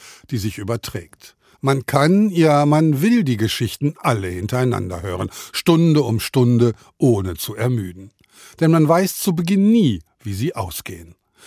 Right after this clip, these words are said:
Nicht einmal, ob der Täter oder die Täterin schuldig ist oder nicht. In dieser Geschichte hat die Frau unschuldig für ihren Mann im Gefängnis gesessen. Nach ihrer Entlassung tötet sie ihn und wird aus Mangel an Beweisen freigesprochen.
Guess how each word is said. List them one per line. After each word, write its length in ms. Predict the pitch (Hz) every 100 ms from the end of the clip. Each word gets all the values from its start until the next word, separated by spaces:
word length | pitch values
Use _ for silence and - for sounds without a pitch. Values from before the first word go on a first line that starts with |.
| -
Nicht 220 | 180 170
einmal, 320 | 190 185 190 185
ob 160 | 151
der 160 | 151 127
Täter 440 | 156 160 170 185
oder 160 | 139 120
die 140 | 110
Täterin 500 | - 123 123 147 156
schuldig 440 | 147 254 226 127 123
ist 240 | 135 -
oder 180 | 147 123
nicht. 400 | 120 - - - _ _ _ _ - -
In 120 | 156
dieser 240 | 165 220 208
Geschichte 580 | 127 - 120 - 175 - -
hat 160 | 165 151
die 80 | 175
Frau 380 | - 156 175
unschuldig 680 | 196 147 131 - 139 127 123
für 140 | - 135
ihren 260 | 127 151
Mann 180 | 123 98
im 140 | 107
Gefängnis 540 | 127 156 139 113 90 -
gesessen. 500 | 101 90 - - 82 _ _ - _ -
Nach 220 | 127 120
ihrer 260 | 135 113
Entlassung 580 | 101 104 104 - 135 160
tötet 360 | - 123 98 82
sie 100 | 117
ihn 320 | 110 92 95 - - -
und 220 | 165 117
wird 240 | 120 160 -
aus 240 | 120 -
Mangel 340 | 110 117 127 127
an 160 | 151
Beweisen 540 | 165 143 104 92 104 147
freigesprochen. 920 | - 95 92 90 - - - 92